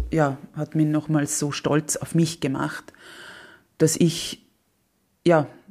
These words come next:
teilgenommen hab und dann eben diese dreizehn Kilometer geschafft hab.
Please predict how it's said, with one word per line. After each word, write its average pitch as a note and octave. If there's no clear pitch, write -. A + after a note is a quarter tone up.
teilgenommen E3
hab D#3
und D#3
dann D#3+
eben D#3
diese F3
dreizehn -
Kilometer D3+
geschafft -
hab. -